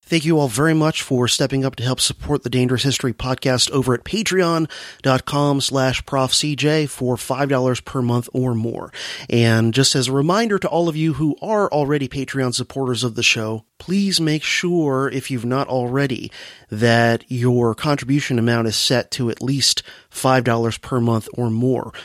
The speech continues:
Remember, we've switched now to a flat monthly contribution instead of the per episode model. And I'm going to be putting out some bonus material in the relatively new future.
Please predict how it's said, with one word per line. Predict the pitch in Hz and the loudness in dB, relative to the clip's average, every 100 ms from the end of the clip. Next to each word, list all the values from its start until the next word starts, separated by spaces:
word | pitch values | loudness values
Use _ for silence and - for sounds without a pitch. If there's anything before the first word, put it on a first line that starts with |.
| - | -6
Remember, | 113 117 117 | 0 0 2
we've | 110 107 | 0 0
switched | - - 143 - 131 | 0 2 2 2 2
now | 113 110 - | 0 0 -4
to | - 117 | -6 -2
a | 104 | -2
flat | - 151 127 | -2 4 4
monthly | 120 127 131 117 | 4 0 0 -4
contribution | - 123 113 104 107 - 98 98 - - - | -2 -4 -4 -6 -6 -6 -6 -10 -14 -20 -8
instead | 120 107 - 131 110 | 0 2 4 4 4
of | 101 | 2
the | 113 104 | -2 -2
per | - 139 - | 2 2 2
episode | 127 101 - 104 | 0 0 2 0
model. | 101 104 - - - _ _ | 0 -2 -4 -8 -12 _ _
And | 120 117 113 | 2 4 2
I'm | 120 | 2
going | 170 180 | 0 2
to | |
be | 135 | 0
putting | - 175 175 | 2 2 4
out | 180 - | 2 2
some | - 143 120 113 | 2 2 2 0
bonus | 143 185 190 - | 0 2 2 0
material | 135 - 160 151 143 | -2 0 2 4 4
in | 120 | 2
the | |
relatively | 110 139 147 151 135 | 2 2 2 0 0
new | 131 | 2
future. | 135 - 170 170 180 156 | 0 0 0 0 0 0